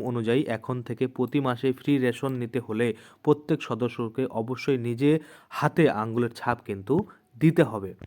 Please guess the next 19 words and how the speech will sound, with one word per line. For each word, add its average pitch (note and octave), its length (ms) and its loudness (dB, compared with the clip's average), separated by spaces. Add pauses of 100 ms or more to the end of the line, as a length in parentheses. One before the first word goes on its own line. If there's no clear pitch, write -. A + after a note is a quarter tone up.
(280)
তারপর C#3+ 280 4
বলা D#3 160 4
হচ্ছে, F3+ 220 0
আহ, A#2+ 960 2
গন্ডা D3 360 2
জেলায় E3 420 2
পাঁচ D3 160 6 (120)
লক্ষ C3 360 2 (500)
চল্লিশ D#3+ 480 6
হাজার C3+ 480 2
পরিবারের C#3+ 580 4
কাছে A#2+ 320 -4
কিন্তু A#2 280 -4
সাধারণ B2 480 -2
রেশন A#2 280 -6
কার্ড C3+ 260 4 (400)
এবং D#3+ 220 6 (600)
ষাট F3 300 2
হাজার D3 440 6